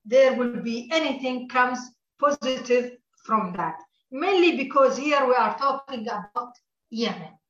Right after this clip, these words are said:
okay? At the best, what will be the solution? The Saudi will leave Yemen, but,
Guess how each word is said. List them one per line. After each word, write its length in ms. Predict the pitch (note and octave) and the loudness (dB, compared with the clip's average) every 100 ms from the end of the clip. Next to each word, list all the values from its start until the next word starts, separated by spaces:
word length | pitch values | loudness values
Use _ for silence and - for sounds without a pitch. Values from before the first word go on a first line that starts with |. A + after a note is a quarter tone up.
| _ _ - | _ _ -14
okay? 360 | C4 - C#4 D4 _ _ - _ _ _ _ - | -12 -10 -12 -14 _ _ -20 _ _ _ _ -8
At 120 | B3+ | -4
the 100 | A3+ | -4
best, 440 | G#3+ G4 - - - - - _ _ | 0 2 2 0 -10 -20 -20 _ _
what 260 | D4 D#4 D#4 | -2 0 0
will 180 | C#4+ A3+ | -2 -2
be 140 | A#3+ | 0
the 120 | A3+ | 0
solution? 520 | A3 A#3 A3+ A3+ - - _ - | -2 -4 -4 -8 -12 -18 _ -12
The 60 | |
Saudi 440 | A3 C4+ C#4 - A#3+ | -4 2 2 0 -2
will 120 | A#3+ | -4
leave 320 | A3 D#4 - - _ _ _ _ - | -4 -6 -8 -18 _ _ _ _ -6
Yemen, 440 | A#3 A#3 B3+ F4+ - _ _ _ - | 0 0 0 -6 -10 _ _ _ -8
but, 320 | G#3 F#3+ | -4 -4